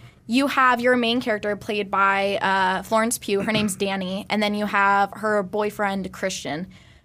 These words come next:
So the very opening scene of the movie, if you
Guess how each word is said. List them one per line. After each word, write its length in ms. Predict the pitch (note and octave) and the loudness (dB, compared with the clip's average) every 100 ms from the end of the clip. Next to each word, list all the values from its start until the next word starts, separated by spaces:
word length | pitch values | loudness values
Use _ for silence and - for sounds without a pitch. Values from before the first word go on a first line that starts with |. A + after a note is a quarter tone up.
| - | -6
So 320 | - A#3+ A#3 | 2 4 4
the 80 | A3 | 4
very 240 | C4 G#4 - | 2 4 2
opening 360 | G#3+ C4+ C4+ | 2 4 2
scene 300 | C4 A#3+ A3+ A3 | 2 0 -2 0
of 140 | G3+ | -2
the 80 | G3 | -2
movie, 480 | F#3+ F#3+ A3 A#3 B3 - - - | -2 -2 0 -2 -4 -12 -14 -2
if 160 | B3+ | 0
you 380 | D4 F#4+ A4+ A4+ | 4 6 6 4